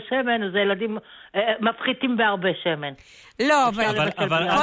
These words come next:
Speaker 2: קודם
Speaker 3: אז
Speaker 2: כל,
Speaker 3: הם
Speaker 2: אם
Speaker 3: שואלים את הסבתא למה האוכל שלך יותר טעים.
Speaker 2: תקשיבי,
Speaker 1: כן.
Speaker 2: אם תטגני בשמן זית, אני מבטיחה לך, רק תרוויחי.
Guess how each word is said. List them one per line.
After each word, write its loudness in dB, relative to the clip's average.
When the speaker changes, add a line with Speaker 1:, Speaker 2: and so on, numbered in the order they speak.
Speaker 2:
קודם 0
Speaker 3:
אז -8
Speaker 2:
כל, 0
Speaker 3:
הם 2
Speaker 2:
אם -8
Speaker 3:
שואלים -2
את -8
הסבתא -8
למה -2
האוכל -4
שלך -10
יותר -10
טעים. -8
Speaker 2:
תקשיבי, -2
Speaker 1:
כן. -8
Speaker 2:
אם 0
תטגני 0
בשמן 0
זית, 0
אני 0
מבטיחה -2
לך, -2
רק -2
תרוויחי. -4